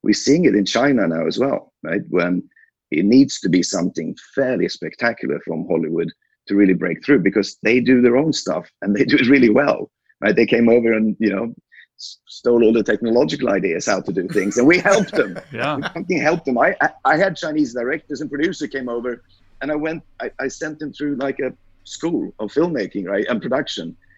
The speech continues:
Speaker 1: And then they went back to China and, and didn't make the film with Fox. They're just like, "Oh, thank you very much."
Speaker 2: <laughs>
Speaker 1: That's like, "Thank you for that knowledge." Um, and everyone can do it now.
Speaker 2: Wow. So what you're saying is, is, like, you can imagine just with the global shutdown,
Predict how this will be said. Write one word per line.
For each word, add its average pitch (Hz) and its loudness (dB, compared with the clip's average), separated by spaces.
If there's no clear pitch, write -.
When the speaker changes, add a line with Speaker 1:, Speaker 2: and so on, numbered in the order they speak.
Speaker 1:
And 123 0
then 147 2
they 156 4
went 135 2
back 120 0
to 127 2
China 120 -2
and, 104 -4
and 110 0
didn't 113 2
make 110 -2
the 104 -4
film 107 -4
with 135 -4
Fox. 131 -2
They're 95 -4
just 107 -2
like, 95 0
"Oh, 82 -6
thank 143 -4
you 127 0
very 123 2
much." - -2
Speaker 2:
<laughs> - -8
Speaker 1:
That's - 0
like, 170 -2
"Thank 151 -2
you 151 4
for 131 -2
that 113 -2
knowledge." 110 0
Um, 107 -2
and 160 2
everyone 196 4
can 180 0
do 196 2
it 151 0
now. 85 -12
Speaker 2:
Wow. 180 2
So 156 -2
what 185 0
you're 175 6
saying 202 0
is, 147 4
is, 135 -2
like, 143 4
you 180 0
can 185 0
imagine 135 -2
just 185 2
with 175 0
the 143 0
global 135 0
shutdown, 110 -4